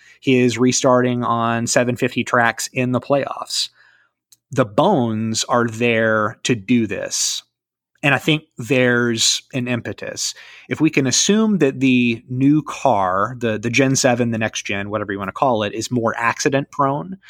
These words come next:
then this might be Kevin Harvick's best pathway to race wins next season.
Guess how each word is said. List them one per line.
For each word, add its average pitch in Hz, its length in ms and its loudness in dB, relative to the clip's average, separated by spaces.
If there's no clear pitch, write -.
then 131 160 4
this 156 240 2
might 127 420 2
be 143 220 4
Kevin 123 280 -2
Harvick's 123 440 0
best 117 460 0
pathway 120 500 0
to 110 140 -4
race 110 340 -2
wins 107 340 -8
next 104 300 -10
season. - 420 -6